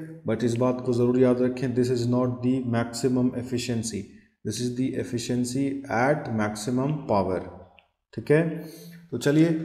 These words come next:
अब हम कुछ numerical problem करते हैं ताकि हम समझ में, समझ पाएँ कि किस तरह से हम maximum power transfer theorem के क्वेश्चन को कर सकते हैं। तो चलिए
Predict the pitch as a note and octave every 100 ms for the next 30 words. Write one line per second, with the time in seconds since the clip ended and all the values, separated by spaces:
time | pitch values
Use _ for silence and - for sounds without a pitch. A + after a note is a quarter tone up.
0 | - - A#2+ C3 C#3 D3+ - C3 A#2 A#2
1 | C3 B2 - A2 B2 B2+ B2+ B2 C#3 C#3
2 | D3 C#3 A#2+ A#2+ B2 A2+ C3 C#3 C#3+ A#2+
3 | B2+ C3 C3 A#2+ A#2+ A#2 A#2+ - A2+ A2
4 | A2+ A#2 A#2+ G#2 A#2 G#2 G2+ G#2 G#2+ -
5 | G2+ - - G2+ G2+ G#2 G#2 - A2 A2
6 | E3+ E3+ - - - A2 F#2 - - -
7 | E2 G2+ - - G2 A#2+ B2+ D3+